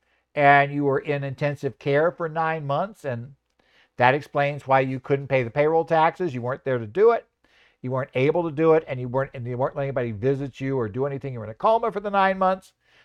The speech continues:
Okay, fine, we'll grant it. But if you continue to operate your business normally, even though you may have some disease, you might be going through chemotherapy, you might be going through any other sort of treatment, so you have this serious disease,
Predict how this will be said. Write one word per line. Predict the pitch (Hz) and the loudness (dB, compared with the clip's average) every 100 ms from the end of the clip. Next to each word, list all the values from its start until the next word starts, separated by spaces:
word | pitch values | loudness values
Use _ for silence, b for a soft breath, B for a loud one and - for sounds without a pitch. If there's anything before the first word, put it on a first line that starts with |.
| _ | _
Okay, | 165 160 143 | -2 2 2
fine, | - 139 131 | 4 2 2
we'll | 127 | -2
grant | 185 170 117 | 2 4 2
it. | - _ _ _ _ _ _ _ | -8 _ _ _ _ _ _ _
But | 170 202 | 2 2
if | 240 277 320 | 2 0 2
you | 302 | -6
continue | 285 240 - 208 214 | -2 -6 -2 -4 -2
to | 175 - 143 | -4 -2 4
operate | 151 175 156 151 147 | 4 4 2 0 0
your | 135 | -2
business | 110 147 139 131 - | 2 2 0 -8 -8
normally, | 117 123 120 95 - _ _ _ _ _ b b b | -4 0 0 -4 -10 _ _ _ _ _ b b b
even | 147 220 | 0 4
though | 247 | 4
you | 214 208 | 4 2
may | 175 196 | 4 6
have | 185 160 | 6 4
some | - 147 143 120 | 0 2 2 0
disease, | 117 98 113 156 127 | -6 -4 -4 -4 -4
you | |
might | 113 - | -2 -4
be | 127 | -4
going | 127 127 | -10 -8
through | 120 | -10
chemotherapy, | - 107 101 - 202 202 190 170 160 156 b b b | -8 -8 -8 0 6 6 6 2 0 -4 b b b
you | 123 | -6
might | 123 131 | -2 -2
be | 143 | -2
going | 123 131 131 | -4 -4 -4
through | 117 135 | -6 -6
any | 139 | 0
other | 139 127 | 0 0
sort | 120 113 | -4 -8
of | - | 0
treatment, | 190 190 135 127 | 2 2 -4 -2
so | |
you | 131 | -2
have | 123 | -2
this | 131 | -6
serious | 196 180 - | -4 -4 -4
disease, | 127 202 208 127 | -10 -8 -4 -6